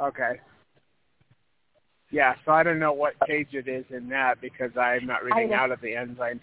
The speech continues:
Speaker 1: to the Nations. So for the listening audience,
Speaker 2: That's okay.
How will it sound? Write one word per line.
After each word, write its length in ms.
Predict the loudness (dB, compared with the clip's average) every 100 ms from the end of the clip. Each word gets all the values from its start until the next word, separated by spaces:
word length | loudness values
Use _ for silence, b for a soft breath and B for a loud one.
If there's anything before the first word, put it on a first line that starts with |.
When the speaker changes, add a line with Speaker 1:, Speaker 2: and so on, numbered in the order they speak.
| -10
Speaker 1:
to 40 |
the 100 | -8
Nations. 520 | -4 -2 -2 -4 -6 -6 2
So 400 | 4 4 -2 -6
for 180 | -4 -2
the 360 | 0 -2 -2 -4
listening 400 | -6 -10 -12 -8
audience, 460 | -4 -4 -4 -8 -10 -2
Speaker 2:
That's 220 | -2 -2
okay. 280 | -8 -10